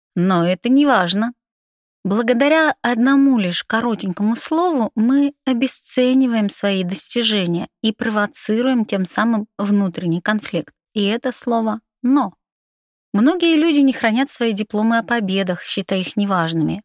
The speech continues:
Мол, не ради диплома я старался. Не отмечают победы и заслуги, вроде как из скромности. Но это ложная скромность и обесценивание.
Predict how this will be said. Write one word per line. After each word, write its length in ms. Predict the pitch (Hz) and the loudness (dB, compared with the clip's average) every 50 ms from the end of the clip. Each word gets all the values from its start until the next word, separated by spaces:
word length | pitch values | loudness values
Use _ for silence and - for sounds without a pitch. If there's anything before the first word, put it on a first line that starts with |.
| _ - | _ -2
Мол, 340 | 220 220 220 214 220 262 _ - | 0 0 0 -2 -4 -8 _ -2
не 180 | 220 226 233 | -2 0 0
ради 220 | 240 233 214 214 226 | 0 -2 -2 -2 -2
диплома 500 | 226 254 - - - 254 233 190 180 180 | -4 -4 -4 -2 -2 -2 0 0 0 -2
я 140 | 180 180 | -2 -4
старался. 680 | 175 - - 214 214 208 196 175 175 - - - - - _ _ _ _ _ _ _ _ - | -4 -4 -4 -2 0 0 0 -2 -4 -6 -8 -8 -8 -10 _ _ _ _ _ _ _ _ -2
Не 140 | - 277 339 | 0 0 0
отмечают 540 | 359 - 370 370 320 - - 359 339 302 - | 0 0 -2 -2 -2 0 0 0 -2 0 2
победы 440 | 254 254 226 220 254 269 233 240 233 | 0 0 2 2 0 0 0 0 -2
и 20 | |
заслуги, 800 | 208 202 214 202 - - - - 185 180 180 175 170 180 - - - - - - - - | 0 -2 -2 -2 -2 -4 -4 -4 -4 -4 -4 -4 -6 -8 -10 -10 -12 -16 -16 -16 -12 -8
вроде 360 | 214 220 240 254 254 226 240 | -4 0 0 2 2 0 0
как 420 | - - 233 226 214 - - - _ _ - | 0 0 -2 -2 -2 -6 -12 -14 _ _ -6
из 120 | 269 - | -4 -2
скромности. 960 | - - - - - 302 294 277 240 202 180 165 - - - - - - 180 _ _ _ _ _ _ _ _ _ | -2 -4 -4 -2 0 2 4 4 4 2 0 0 -2 -4 -6 -8 -12 -12 -12 _ _ _ _ _ _ _ _ _
Но 200 | - 185 180 190 | -4 -2 0 0
это 400 | 220 262 269 - 277 269 262 254 - _ _ _ - | 0 -2 -2 -2 -2 -2 -4 -4 -8 _ _ _ -4
ложная 500 | 277 285 302 277 226 190 180 180 180 180 | 0 0 2 2 0 0 -2 -2 -2 -2
скромность 760 | - - - 220 214 185 170 160 160 160 - - _ - _ _ _ - | -4 -4 -4 -4 -2 -2 -2 -2 -2 -4 -6 -10 _ -18 _ _ _ -8
и 120 | - 180 | -6 -4
обесценивание. 1000 | 175 180 190 208 - - - - - 247 208 180 175 175 165 165 170 180 190 | -4 -4 -4 -4 -6 -6 -6 -4 -2 -2 -2 -2 -2 -4 -6 -8 -8 -8 -10